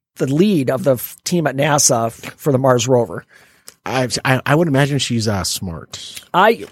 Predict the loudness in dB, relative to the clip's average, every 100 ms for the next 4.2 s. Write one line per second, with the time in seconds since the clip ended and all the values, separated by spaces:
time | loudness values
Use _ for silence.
0 | -4 -4 -2 -2 -2 -2 -2 0 0 -2
1 | -8 -8 -8 -4 -4 -4 -2 0 2 2
2 | 2 2 2 4 4 4 6 6 4 2
3 | 2 2 0 -6 -4 -2 -2 -4 -4 -4
4 | -4 -4